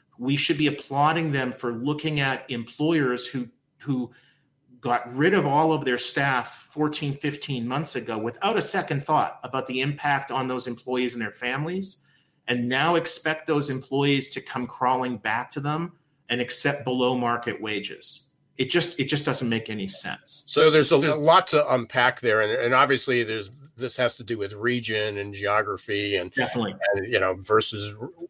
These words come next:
Speaker 2: urban versus rural, you know, we're
Speaker 1: Mm-hmm.
Speaker 2: sort of in the middle of Lehigh Valley, but we're, we're booming.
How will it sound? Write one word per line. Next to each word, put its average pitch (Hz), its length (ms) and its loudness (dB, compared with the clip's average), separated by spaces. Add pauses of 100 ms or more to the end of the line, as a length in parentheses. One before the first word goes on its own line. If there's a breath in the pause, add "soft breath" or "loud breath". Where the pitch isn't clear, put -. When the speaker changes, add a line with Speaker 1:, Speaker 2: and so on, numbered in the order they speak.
Speaker 2:
urban 123 420 8
versus 107 380 2
rural, 123 600 8
you 110 100 2
know, 98 140 2
we're 107 140 0
Speaker 1:
Mm-hmm. 156 100 -2
Speaker 2:
sort 117 180 2
of 101 60 -2
in 98 80 -10
the 95 40 -8
middle 104 320 -2
of 95 60 -8
Lehigh 101 300 -2
Valley, 95 400 0 (300 loud breath)
but 143 100 8
we're, 175 260 10
we're 165 160 6
booming. 113 400 4